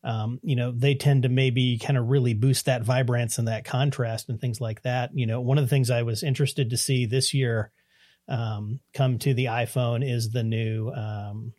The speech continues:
are they picture modes or photo modes, um, where you can essentially change those default settings on your iPhone as it, uh, as it captures the images. So if you want that really vibrant,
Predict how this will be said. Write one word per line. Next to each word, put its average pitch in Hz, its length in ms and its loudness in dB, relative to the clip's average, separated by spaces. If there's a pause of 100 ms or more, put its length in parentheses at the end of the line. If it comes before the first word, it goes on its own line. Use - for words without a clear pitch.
(800)
are 120 80 -4
they 98 100 -4
picture 165 300 -2
modes 175 260 2
or 135 60 2
photo 151 320 2
modes, 113 500 0
um, 110 520 -2
where 131 280 0
you 123 220 2
can 120 480 0
essentially 123 680 0 (320)
change 196 460 2
those 117 200 2
default 120 440 0
settings 120 400 2
on 120 120 0
your 113 140 0
iPhone 113 480 -2
as 117 280 0
it, 110 280 -6
uh, 98 220 -8 (340)
as 127 180 2
it 131 100 -4
captures 120 420 -2
the 120 120 -2
images. 120 340 0
So - 100 0
if 123 140 0
you 135 100 4
want 135 300 2
that 127 180 0
really 127 500 2 (280)
vibrant, 127 600 2